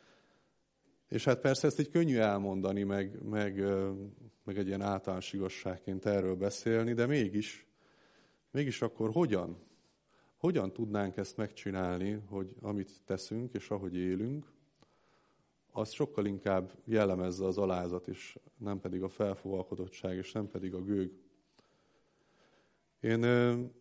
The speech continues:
hát ugye Pál azt mondja, hogy, hogy, hogy, hogy valahogy ezt úgy kéne csinálni, hogy, hogy el kéne kezdened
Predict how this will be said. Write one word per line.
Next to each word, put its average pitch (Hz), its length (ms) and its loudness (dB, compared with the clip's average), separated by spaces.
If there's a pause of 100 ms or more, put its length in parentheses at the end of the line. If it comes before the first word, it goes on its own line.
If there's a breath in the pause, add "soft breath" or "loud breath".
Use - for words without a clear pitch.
(1600)
hát 135 200 -2
ugye 127 140 0
Pál 160 240 4
azt 160 200 0
mondja, 117 300 2
hogy, 117 360 -2
hogy, 120 440 -4
hogy, 120 300 -4
hogy 120 140 -4
valahogy 127 200 2
ezt 131 180 0
úgy 147 120 -4
kéne 110 180 0
csinálni, 117 500 2
hogy, 120 360 0
hogy 117 200 0
el 131 160 4
kéne 104 220 -2
kezdened 98 560 0